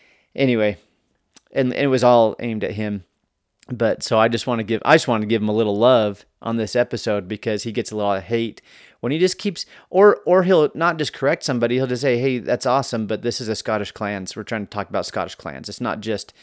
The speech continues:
thistles and bagpipes and tartan that we're gonna throw on here." So, yeah, but it's a really good place. You should go check out the discussion on the Facebook group called Scottish Clans, 'cause there's some quality stuff on there. And like I said, there's some not quality stuff, but,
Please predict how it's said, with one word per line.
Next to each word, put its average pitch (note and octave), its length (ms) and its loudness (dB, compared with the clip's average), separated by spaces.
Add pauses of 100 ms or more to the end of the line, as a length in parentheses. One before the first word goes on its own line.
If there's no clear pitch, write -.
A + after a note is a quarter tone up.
(680)
thistles G2+ 540 -4
and F#2 140 -10
bagpipes F2+ 640 -6
and - 240 -16 (340)
tartan - 440 -8 (100)
that F#2+ 100 -8
we're G#2 100 -10
gonna G2+ 240 -10
throw G#2+ 260 -4
on G2 120 -6
here." G#2+ 240 -12 (520)
So, A2+ 420 2 (240)
yeah, C3 160 2
but B2 100 0
it's B2+ 120 -4
a C#3 80 0
really C3+ 180 4
good A2+ 180 -4
place. A2 280 -4
You A#2+ 60 -6
should A2+ 180 -6
go A#2 260 2
check A#2+ 300 -6
out A2 200 0
the A#2 80 -2
discussion G#2 600 -4
on G2+ 220 -6
the G2 100 -6
Facebook G#2 460 -8
group G#2 220 -8
called G2 220 -6
Scottish F#2 320 -6
Clans, F#2 400 -10
'cause G#2 180 -8
there's G#2 140 -6
some G#2 100 -12
quality F2+ 320 -4
stuff - 340 -10
on B1 100 -12
there. A1+ 180 -18 (300)
And A#2+ 140 -4
like A#2+ 160 -4
I - 20 -6
said, G#2+ 240 -4
there's G2+ 160 -8
some G#2 100 -8
not E2 160 -6
quality G2+ 260 -2
stuff, G2+ 360 -4
but, - 160 -6